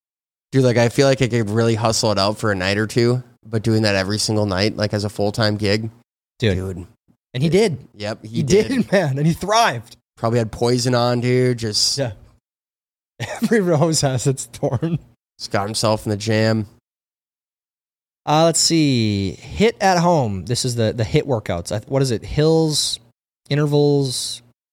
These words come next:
Speaker 2: something training. I've done a few of these on Peloton. One minute bursts of activity during c-, chores as good for heart as going to gym.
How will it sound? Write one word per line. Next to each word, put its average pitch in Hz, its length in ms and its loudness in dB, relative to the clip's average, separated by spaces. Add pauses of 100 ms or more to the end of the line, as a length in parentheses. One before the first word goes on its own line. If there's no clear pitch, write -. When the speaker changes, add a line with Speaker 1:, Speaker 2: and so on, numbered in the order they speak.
(680)
Speaker 2:
something 135 360 -2
training. 127 360 -2 (1040)
I've 117 60 -10
done 131 120 2
a 120 40 -4
few 131 140 -2
of 120 40 4
these 110 140 0
on 92 60 -4
Peloton. 101 540 -2
One 165 240 2
minute 175 280 0
bursts 156 280 2
of 143 100 0
activity 147 420 0
during 135 300 0
c-, - 60 -16 (180)
chores 139 800 0 (1000)
as 131 200 0
good 156 200 0
for 147 180 0
heart 160 500 0
as 143 220 0
going 147 300 0
to 170 120 -2
gym. 139 640 0